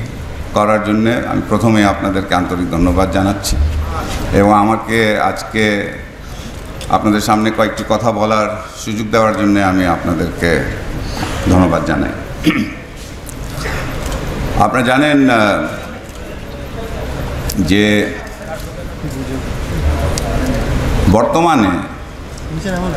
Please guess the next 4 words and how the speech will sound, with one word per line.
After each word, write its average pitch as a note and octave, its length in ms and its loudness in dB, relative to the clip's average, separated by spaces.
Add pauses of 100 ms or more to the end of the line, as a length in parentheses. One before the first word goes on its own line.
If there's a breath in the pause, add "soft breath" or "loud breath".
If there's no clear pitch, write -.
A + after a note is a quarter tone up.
(640)
আমাদের, C#3+ 760 4 (1900)
আমরা A#2+ 340 4
যারা C3 240 4 (2750)
মুসলমান G#2 500 4